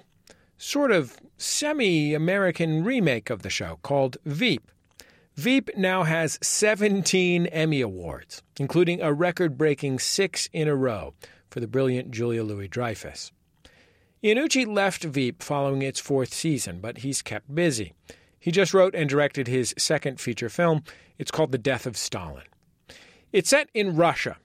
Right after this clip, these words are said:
in nineteen fifty-three. Joseph Stalin is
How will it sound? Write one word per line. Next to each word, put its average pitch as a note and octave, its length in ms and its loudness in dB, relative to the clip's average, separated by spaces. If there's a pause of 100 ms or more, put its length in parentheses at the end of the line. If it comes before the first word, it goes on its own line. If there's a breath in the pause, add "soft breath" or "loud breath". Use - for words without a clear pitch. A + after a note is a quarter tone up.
(180)
in B2+ 80 -2
nineteen D3 320 0
fifty-three. A2 560 -4 (240)
Joseph F#3+ 420 4
Stalin C3+ 680 0
is B2+ 280 -2